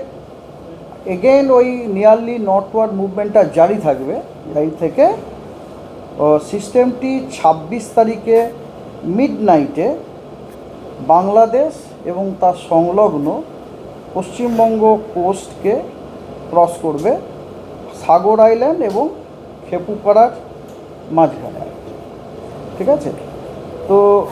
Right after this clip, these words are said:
এই গেল আপনার সিস্টেমের গতিবিধি, ঠিক আছে? এবং এই সিস্টেমের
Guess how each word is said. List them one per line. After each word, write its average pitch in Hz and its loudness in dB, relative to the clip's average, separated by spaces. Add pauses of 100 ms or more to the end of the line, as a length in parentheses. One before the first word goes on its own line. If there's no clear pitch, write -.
(220)
এই 226 0
গেল 262 4
আপনার 247 4 (300)
সিস্টেমের 220 0
গতিবিধি, 170 -2 (1000)
ঠিক 226 2
আছে? 339 2
এবং 185 2 (1040)
এই 254 0
সিস্টেমের 247 0